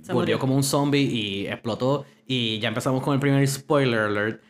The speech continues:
Speaker 1: <laughs>
Speaker 2: Mata a, que aquí es Ant-Man, que es el que conocemos de las películas, Paul Rudd, Scott Lang. Este, pues, y él muere en la explosión. Y así empieza, es como que para la tercera página sale el zombie,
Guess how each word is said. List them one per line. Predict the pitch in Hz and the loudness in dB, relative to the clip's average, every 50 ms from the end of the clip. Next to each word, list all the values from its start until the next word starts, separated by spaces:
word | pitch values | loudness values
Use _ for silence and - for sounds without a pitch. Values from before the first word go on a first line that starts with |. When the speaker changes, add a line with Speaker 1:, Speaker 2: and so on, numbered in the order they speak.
| - - - | -20 -10 -8
Speaker 1:
<laughs> | 294 294 - - - | -8 -8 -6 -4 -2
Speaker 2:
Mata | 135 131 127 123 123 131 139 135 139 127 - - | 2 2 4 2 2 4 4 4 2 2 0 0
a, | 135 131 123 117 117 110 107 95 - - | 0 2 2 2 2 0 -2 -4 -6 -4
que | - 131 | -4 -4
aquí | 131 - 135 135 135 | -2 0 0 2 2
es | 131 127 - - | 2 0 2 2
Ant-Man, | 151 170 190 196 175 160 147 147 139 | 4 4 4 2 2 0 0 -2 -2
que | - 117 | -2 -2
es | 107 117 113 117 117 113 | 0 0 0 0 -2 -2
el | |
que | - 123 | -4 -4
conocemos | 113 127 113 113 - 120 113 110 | -4 -2 -2 -2 -2 -2 -2 -2
de | 123 | -2
las | 117 - | -2 -2
películas, | 123 123 127 127 131 120 123 - | -2 -2 0 0 0 -2 -2 -4
Paul | 120 107 104 101 117 | -4 -4 -2 -2 0
Rudd, | 123 123 123 123 123 120 | 0 2 2 2 0 0
Scott | 123 - - - 110 107 95 104 | -2 -4 -4 -2 -2 -2 0 0
Lang. | 120 127 117 98 90 90 107 135 135 - _ _ _ _ _ _ _ _ - | 0 0 0 0 -2 -2 -4 -6 -8 -10 _ _ _ _ _ _ _ _ -10
Este, | 110 107 - - 104 | -10 -8 -6 -8 -8
pues, | 95 - 104 101 104 | -6 -4 -4 -2 -2
y | 110 113 | 0 0
él | 110 117 | 0 2
muere | 131 135 135 135 123 | 2 2 2 2 2
en | 120 | 0
la | 113 104 | 0 -2
explosión. | - - 104 95 - 95 80 76 - _ _ _ _ _ _ _ _ _ _ _ - | -2 -4 -6 -4 -4 -6 -8 -8 -12 _ _ _ _ _ _ _ _ _ _ _ -4
Y | 110 113 | -4 -2
así | 113 - 147 | 0 2 2
empieza, | 156 143 - 139 110 113 107 | 2 2 2 0 0 0 -2
es | - | -2
como | 147 135 | 0 0
que | 131 127 | 0 0
para | 117 117 | 0 0
la | 104 | 0
tercera | 110 107 - 139 131 143 | -2 -2 -2 0 0 0
página | 139 170 170 180 185 180 180 175 - - - _ _ 120 120 123 98 - | 2 2 2 2 2 2 0 -2 -4 -8 -18 _ _ -6 -6 -6 -6 -6
sale | - - 139 131 147 151 | -2 0 2 2 2 2
el | 151 | 2
zombie, | - - 190 202 202 190 208 208 196 202 - | 2 2 2 4 4 2 2 0 0 -4 -8